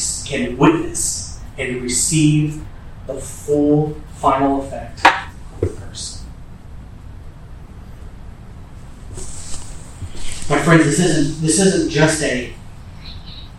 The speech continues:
this isn't just a curse on the house of Eli,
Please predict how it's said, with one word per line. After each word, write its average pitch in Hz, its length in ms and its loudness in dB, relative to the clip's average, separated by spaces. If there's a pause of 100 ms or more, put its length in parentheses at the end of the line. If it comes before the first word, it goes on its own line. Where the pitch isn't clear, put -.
(220)
this 143 180 4
isn't - 260 6
just 156 260 6
a 123 120 2
curse 180 380 6
on - 120 2
the - 80 -2
house 160 380 4
of - 120 -4
Eli, 123 580 6